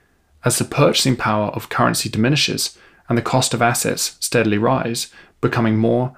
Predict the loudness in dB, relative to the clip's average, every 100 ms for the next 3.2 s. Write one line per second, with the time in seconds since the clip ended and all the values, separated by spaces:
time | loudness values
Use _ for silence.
0 | -4 0 2 2 2 -2 -4 -4 -2 -2
1 | -4 -10 _ _ _ _ _ _ _ _
2 | _ -20 -18 -2 0 2 2 2 2 2
3 | 0 -4